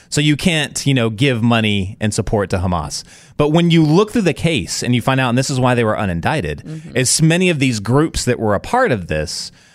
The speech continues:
Speaker 1: weren't actively giving them anything. They weren't actively giving them money. They weren't like that. So you couldn't really, what are you gonna charge them for? What they were doing is they were, they were, uh,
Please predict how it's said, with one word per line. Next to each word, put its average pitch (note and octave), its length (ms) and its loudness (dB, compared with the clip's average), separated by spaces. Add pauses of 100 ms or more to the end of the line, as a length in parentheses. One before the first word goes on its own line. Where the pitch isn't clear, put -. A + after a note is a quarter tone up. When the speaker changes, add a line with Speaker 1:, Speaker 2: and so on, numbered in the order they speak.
(180)
Speaker 1:
weren't D#3+ 400 2 (500)
actively C3+ 460 0
giving C3 340 0
them G2+ 160 0
anything. D#2+ 460 -6 (300)
They C#3 100 2
weren't D3+ 240 2
actively C3+ 480 0
giving B2+ 320 2
them A2+ 100 2
money. D#3 420 2
They C3 120 2
weren't B2+ 180 0
like A#2 140 -2
that. A#2+ 140 -2
So C#3+ 100 0
you C3 100 4
couldn't D#3 240 0
really, C#3 160 2
what B2+ 140 0
are - 20 0
you A#2+ 60 0
gonna G#2 80 -2
charge C3+ 320 -2
them G2 140 -2
for? D#2+ 280 -6 (160)
What D#3+ 160 2
they E3 140 2
were G3 260 4
doing D#3 400 2
is A#2 140 -2
they C3 120 0
were, B2 380 0
they B2 160 0
were, A#2 400 2
uh, F2+ 160 -4